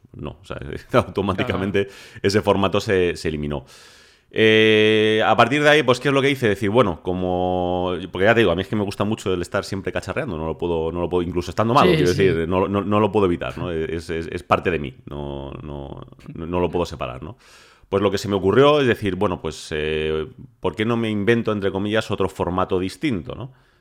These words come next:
Speaker 1: Que, que con el que, por cierto, me gusta mucho y con el que, eh, sigo, pre-, pretendo continuar, ¿no? Aunque lo tengo ahora mismo un poco parado, pero pretendo continuar. Y es decir, "Oye, no estoy bien a todas horas, pero cada día sí que puedo sacar cinco o diez minutillos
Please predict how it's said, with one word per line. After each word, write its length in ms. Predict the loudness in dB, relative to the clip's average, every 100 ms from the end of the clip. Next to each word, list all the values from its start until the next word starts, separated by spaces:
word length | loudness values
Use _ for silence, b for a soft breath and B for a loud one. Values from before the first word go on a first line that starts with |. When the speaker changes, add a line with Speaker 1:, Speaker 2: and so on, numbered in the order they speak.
| b
Speaker 1:
Que, 500 | -6 -2 0 0 0
que 100 | -4
con 160 | -4 -4
el 80 | -2
que, 120 | -6
por 120 | -6
cierto, 220 | -6 -4
me 80 | -4
gusta 180 | -4 -4
mucho 240 | -6 -6
y 40 | -6
con 120 | -4
el 220 | -4 -6
que, 200 | -8 -10 -10
eh, 20 |
sigo, 320 | -2 -2 -2 -6 -14
pre-, 140 | -12 -12
pretendo 440 | -8 -4 -2 0
continuar, 520 | 0 -2 -2 -8 -8
¿no? 80 | -8
Aunque 180 | -8 -6
lo 60 | -6
tengo 160 | -4
ahora 120 | -4
mismo 160 | -4 -6
un 80 | -6
poco 200 | -6 -4
parado, 280 | -4 -4 -4
pero 160 | -8
pretendo 340 | -8 -10 -8 -10
continuar. 360 | -12 -12 -10
Y 60 | -8
es 60 | -8
decir, 240 | -8 -12 B B B B
"Oye, 320 | 0 2 2 -4 -8
no 160 | -4
estoy 240 | -2 -2 0
bien 180 | 2 2
a 60 |
todas 260 | 2 0 2
horas, 320 | 0 0 -6 b b b b -6
pero 380 | 0 2 2 0
cada 200 | -2 -2
día 220 | -2 -2
sí 140 | -4
que 100 | -8
puedo 220 | -6 -6
sacar 460 | -4 -6 -2 0 0
cinco 340 | -4 -4 -2
o 40 | -2
diez 180 | -2 -2
minutillos 760 | -2 -2 -4 -4 -2 -4 -8